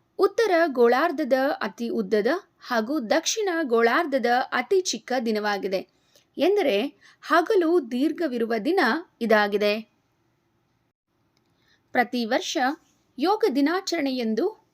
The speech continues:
ಯೋಗ, ಧ್ಯಾನ, ಪ್ರಾಣಾಯಾಮ, ಸಭೆಗಳು, ಚರ್ಚೆಗಳು, ಸಾಂಸ್ಕೃತಿಕ ಪ್ರದರ್ಶನಗಳು ಇತ್ಯಾದಿ ಕಾರ್ಯಕ್ರಮಗಳನ್ನ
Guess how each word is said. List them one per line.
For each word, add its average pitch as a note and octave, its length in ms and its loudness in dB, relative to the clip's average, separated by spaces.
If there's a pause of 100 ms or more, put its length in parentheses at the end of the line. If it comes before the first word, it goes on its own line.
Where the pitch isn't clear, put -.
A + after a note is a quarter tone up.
(120)
ಯೋಗ, G#3+ 340 2 (680)
ಧ್ಯಾನ, A3 440 -2 (640)
ಪ್ರಾಣಾಯಾಮ, D#4 580 2 (500)
ಸಭೆಗಳು, G#3+ 880 0 (260)
ಚರ್ಚೆಗಳು, B3+ 840 0 (260)
ಸಾಂಸ್ಕೃತಿಕ F4+ 840 -4 (120)
ಪ್ರದರ್ಶನಗಳು G#3+ 1000 -4 (360)
ಇತ್ಯಾದಿ G4 640 2
ಕಾರ್ಯಕ್ರಮಗಳನ್ನ B3+ 1000 0